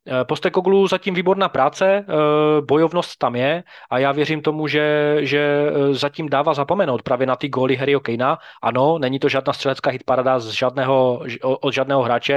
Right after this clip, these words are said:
eh, jak jsme čekali třeba od Sona nebo od, od Richarlisona. Hodně si třeba já slibuju od, eh, Dežana Kuluševského, který je pro mě výborným hráčem, výborným křídelníkem, eh, poctivým hráčem. Samozřejmě, eh, jsou tam i další. Anže Postecoglou, eh,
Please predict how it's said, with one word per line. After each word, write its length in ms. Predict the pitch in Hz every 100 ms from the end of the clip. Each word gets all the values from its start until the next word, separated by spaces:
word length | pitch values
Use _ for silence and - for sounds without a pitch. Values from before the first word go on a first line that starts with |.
| 143 - - -
eh, 260 | 120 120
jak 120 | 123
jsme 120 | - 131
čekali 280 | 123 127
třeba 260 | 123 131 127
od 140 | 127
Sona 380 | - 127 123 123
nebo 180 | 120 123
od, 140 | 123 -
od 340 | 131 127 123
Richarlisona. 760 | 123 127 135 127 123 135 120 123 - -
Hodně 260 | 120 127 135
si 140 | -
třeba 260 | - 131 127
já 120 | 123
slibuju 340 | - 127 123 123
od, 180 | 120
eh, 440 | 131 120 117 117 113
Dežana 320 | 120 123 123
Kuluševského, 720 | 131 127 131 127 - 120 123 - - _ -
který 180 | 120 123
je 340 | 123 123 117
pro 200 | - 123
mě 200 | 127 123
výborným 440 | 110 117 127 127 117
hráčem, 360 | 117 - 120
výborným 340 | 117 123 131 123
křídelníkem, 640 | 131 123 120 123 120 117
eh, 480 | - - - 110 113 -
poctivým 400 | - - 127 123
hráčem. 400 | 120 - 120 110
Samozřejmě, 640 | 117 117 120 120 117 113 - - -
eh, 800 | 113 110 110 110 110 110 110 110
jsou 140 | 120
tam 180 | 120 123
i 60 | 123
další. 520 | 110 117 - 120 110 - _ -
Anže 260 | 151 185
Postecoglou, 720 | 185 170 175 165 165 165 170 170
eh, 320 | - _